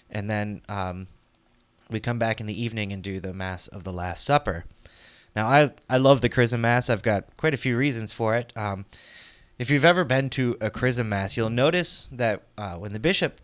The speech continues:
stands up to preach, at least our bishop here in the Diocese of Lansing, he will, uh, begin with an apology. And he, he does this every year, and it's great. He apologizes to everyone who's, who's there,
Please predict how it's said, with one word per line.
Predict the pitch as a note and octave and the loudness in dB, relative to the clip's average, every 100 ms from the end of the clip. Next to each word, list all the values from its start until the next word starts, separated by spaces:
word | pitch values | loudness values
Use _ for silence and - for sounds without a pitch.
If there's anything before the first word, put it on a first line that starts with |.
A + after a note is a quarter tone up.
| _ | _
stands | - - A2+ A2 | -12 -4 -2 -2
up | - | -2
to | G#2 | 2
preach, | G3+ F#3+ - - - - - - - _ - | 6 6 4 -6 -12 -20 -20 -20 -20 _ 0
at | C#3 | 4
least | D#3+ C#3 | 4 4
our | A#2+ | 4
bishop | B2 C3 A#2 | 2 0 0
here | A2 G#2 | 0 0
in | A2 | -4
the | G#2 | -4
Diocese | G#2 G#2 G#2+ | -4 -4 -6
of | F#2+ | -2
Lansing, | A2 B2 G#2+ G#2+ | 0 0 0 -2
he | G2+ G#2 C#3+ | -4 0 2
will, | C#3 B2+ A#2+ A#2 - - - | 6 6 6 4 0 -20 -8
uh, | - A2+ | -2 0
begin | B2+ E3+ G3+ | 4 4 4
with | G#3+ | 2
an | D#3+ | 2
apology. | B2+ B2 A#2+ G2+ F2+ D#2 F#2 _ _ _ _ _ - | 0 2 2 2 -2 -6 -10 _ _ _ _ _ -12
And | A2+ B2 | -8 -6
he, | |
he | C3 | -2
does | B2+ C3+ | 2 2
this | B2+ A#2+ | 2 2
every | B2 B2 B2 | 2 4 4
year, | A2+ | 4
and | A2+ | 2
it's | - | -2
great. | - F#2 - - - - - - | -2 -2 -4 -10 -16 -16 -8 2
He | |
apologizes | C3 D3 E3+ E3+ D#3+ C#3+ C3+ | 6 8 6 6 4 2 0
to | C3 | 2
everyone | C3 C3+ B2 A2+ | 2 2 2 0
who's, | A#2 A#2 - | 0 -2 -2
who's | A#2 A#2+ | 0 2
there, | A2+ B2+ A2 G#2+ | 6 6 6 2